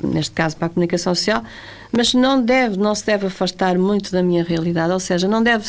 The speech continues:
não haver dicotomias entre aquilo que eu preconizo, aquilo que eu aconselho aos, aos meus utentes,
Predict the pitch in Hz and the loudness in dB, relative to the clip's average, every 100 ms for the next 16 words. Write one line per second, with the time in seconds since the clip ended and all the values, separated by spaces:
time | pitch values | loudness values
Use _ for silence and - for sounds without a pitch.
0 | - 226 214 190 190 - - - 202 254 | -4 -2 0 0 -2 -6 -16 -6 0 0
1 | 247 - 214 202 185 175 175 196 190 190 | 0 -2 0 4 4 4 2 0 0 -2
2 | 196 185 185 - 170 175 - - - 202 | 0 -2 0 0 0 -2 -12 -10 -6 -2
3 | 214 202 220 220 226 226 - 170 196 196 | 2 4 4 2 -2 -4 -4 -2 -2 2
4 | 202 196 190 185 185 180 180 175 - 175 | 0 2 0 2 2 2 0 -2 -2 -2
5 | 180 180 180 175 196 208 - | 0 0 0 -2 0 0 -4